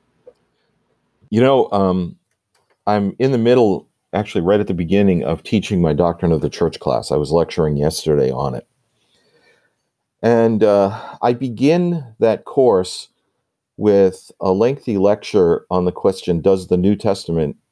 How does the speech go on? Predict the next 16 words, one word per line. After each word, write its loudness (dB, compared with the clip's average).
um, -6
actually -2
have -2
an -2
ecclesiology?" -2
And 2
you'd 2
be 2
surprised -2
how 0
many 0
people -2
say, 0
"No, 2
it -4
doesn't." -4